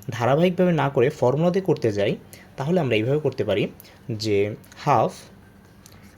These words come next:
এইটার সেন্ট্রাল অ্যাটমের ভ্যালেন্স ইলেকট্রন সংখ্যা কত এখানে? আমরা জানি ফসফরাস ঠিক নাইট্রোজেনের নিচে থাকে গ্রুপ পনেরোতে, তার মানে ওর এখানে ভ্যালেন্স ইলেকট্রন হবে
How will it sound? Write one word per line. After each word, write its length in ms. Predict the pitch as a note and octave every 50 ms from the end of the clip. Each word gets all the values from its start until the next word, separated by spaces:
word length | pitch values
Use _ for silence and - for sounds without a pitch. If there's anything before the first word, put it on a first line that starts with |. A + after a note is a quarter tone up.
| - - B2
এইটার 260 | A#2 A#2 A2+ G2+ A2+ F3 - - - - - - - - - -
সেন্ট্রাল 340 | - D#3+ D#3+ E3+ D#3+ G3 G3 F3+
অ্যাটমের 300 | C#3 - A#2+ A#2 C3 C#3 -
ভ্যালেন্স 280 | B2 A#2 A#2 C#3 E3 E3 - C#3+
ইলেকট্রন 260 | C3 C3 - D3+ C#3 C#3
সংখ্যা 200 | - C#3+ C3+ D3 C#3+ D3
কত 120 | C#3 C#3+ E3 F3+ C#3
এখানে? 200 | - C3 A#2+ E3 - - - - - - - - A#2
আমরা 140 | A#2 C3 D#3 E3
জানি 120 | D#3+ A#2+ C3+ E3+ - -
ফসফরাস 540 | - B2+ B2+ - - - F3 B2+ A#2+ F3 - - - -
ঠিক 140 | - G#3+ A3 - B2+ A2+
নাইট্রোজেনের 480 | A2 A2+ A#2 D3+ D#3 E3+ D#3 B2 C3 C#3+ C3+
নিচে 160 | C#3 - C#3+ C3 B2+
থাকে 180 | G2 F#2+ A2+ E3+ - - - - - -
গ্রুপ 160 | B2 B2 B2+ B2+ -
পনেরোতে, 360 | D3 C#3+ C#3+ C3 B2 - B2 - - - -
তার 120 | A#2+ C3 D3+ E3
মানে 120 | C#3 B2+ F#3+ F#3+ -
ওর 80 | C3 C3+ D3
এখানে 180 | D3 - C#3+ C#3+ C3 A#2+
ভ্যালেন্স 240 | A2+ A2 C#3 D#3 - -
ইলেকট্রন 260 | B2 A#2+ A#2+ - C#3+ C#3
হবে 120 | B2 A#2